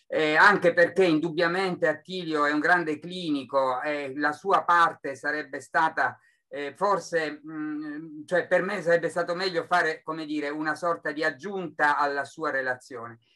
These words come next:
E allora io adesso invece mi adatto a fare il quadro generale e lo faccio andando di volata. Perché? Perché molte diapositive, credo che molti dei presenti le conoscano già,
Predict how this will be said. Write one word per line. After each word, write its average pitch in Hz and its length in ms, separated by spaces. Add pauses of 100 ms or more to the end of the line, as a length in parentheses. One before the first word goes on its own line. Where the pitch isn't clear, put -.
(220)
E - 100
allora 180 360
io 208 240
adesso 175 420
invece 170 320
mi 180 100
adatto 214 380
a 160 100
fare 185 240
il 151 160 (220)
quadro 170 540
generale 156 1040
e 220 120
lo 214 180
faccio 185 600
andando 165 580
di 185 160
volata. 156 720
Perché? 156 560 (400)
Perché 185 240
molte 233 380
diapositive, 185 840
credo 170 460
che 160 140
molti 160 680
dei 151 220
presenti 160 480
le 165 140
conoscano 185 580
già, 147 340